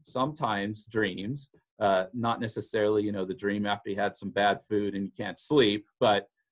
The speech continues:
sometimes God will utilize dreams or visions or, or suffering and difficulty because he sees there is, uh, an issue that needs to be deal, to be dealt with, and he, uh, wants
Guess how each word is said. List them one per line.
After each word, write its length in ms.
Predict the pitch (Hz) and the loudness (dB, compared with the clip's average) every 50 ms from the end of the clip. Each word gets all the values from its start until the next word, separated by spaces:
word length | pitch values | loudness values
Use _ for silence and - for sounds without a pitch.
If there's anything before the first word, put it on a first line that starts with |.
| _ _ | _ _
sometimes 720 | - - 156 156 165 156 - 143 127 117 110 117 127 131 123 | -2 2 2 2 4 2 0 0 2 2 2 0 0 -2 -2
God 440 | - - 107 101 107 110 117 120 113 | 0 2 4 6 6 4 2 0 0
will 440 | 101 104 107 104 104 107 110 110 107 - - | 2 4 4 4 4 2 2 0 -4 -8 -10
utilize 600 | 113 101 107 123 127 135 131 123 123 127 135 135 - | -6 -2 0 2 4 4 4 4 4 2 2 -2 -4
dreams 460 | - 117 107 101 101 104 117 120 - - | -4 -4 -4 -4 -4 -6 -6 -8 -6 -2
or 140 | - 113 117 | 0 0 2
visions 580 | 113 113 107 101 95 95 92 98 107 117 - - _ _ _ _ _ _ - | 2 4 2 2 2 0 -4 -4 -6 -8 -10 -14 _ _ _ _ _ _ 0
or, 200 | 113 123 123 - | 0 0 2 2
or 260 | 131 135 147 160 190 | 4 4 4 4 4
suffering 680 | 180 - - - 190 175 - - 135 127 127 127 127 127 | 0 -4 -6 -4 -4 -4 -4 -2 -2 0 0 0 0 -2
and 160 | - - 127 | -4 -6 -4
difficulty 720 | 120 180 196 196 - 147 - - 107 107 107 - 107 110 | -2 -2 -2 -2 -2 -6 -4 -4 -4 -4 -4 -4 -6 -6
because 400 | 113 127 120 - 120 110 110 104 | -6 -6 -8 -6 -6 -6 -6 -6
he 200 | - - 135 139 | -8 -10 -10 -10
sees 640 | 143 139 - 117 113 110 113 113 117 113 - - - - | -8 -8 -8 -8 -6 -6 -8 -8 -10 -12 -14 -14 -8 -4
there 200 | 113 107 104 101 | -2 -2 -2 -2
is, 500 | - 101 104 101 101 101 104 104 - - - - - _ _ _ _ | -2 -2 -2 -2 -2 -2 -4 -6 -10 -14 -16 -18 -20 _ _ _ _
uh, 180 | - 104 98 95 - - | -4 -4 -4 -4 -4 -6
an 180 | 117 110 104 104 - | -6 -6 -6 -4 -2
issue 380 | 110 127 127 127 - 120 120 110 | 0 0 0 0 -2 -2 0 0
that 160 | 110 107 - | 0 -2 -2
needs 260 | 113 110 107 104 - | -2 -4 -6 -6 -10
to 80 | - 104 | -10 -8
be 140 | 101 104 | -8 -8
deal, 520 | 101 - - 185 185 143 127 110 104 101 - _ | -8 -4 0 2 2 4 2 2 0 -4 -6 _
to 140 | - - 107 | -10 -8 -8
be 200 | 104 - 110 104 98 | -6 -6 -6 -4 -2
dealt 240 | - 160 190 - - | 0 0 2 2 2
with, 240 | 110 101 98 110 117 - - - | 2 2 2 2 0 -4 -6 -4
and 240 | 101 98 98 101 104 | -2 -2 -2 -4 -4
he, 360 | - 127 127 123 123 123 120 123 _ _ _ _ _ _ - | -4 -4 -2 -2 -2 -4 -6 -8 _ _ _ _ _ _ 0
uh, 260 | 107 104 104 101 101 - | 2 4 4 2 0 -4
wants 640 | 117 113 120 117 113 117 117 - - - - - | -4 -2 0 0 0 0 -2 -4 -8 -10 -12 -14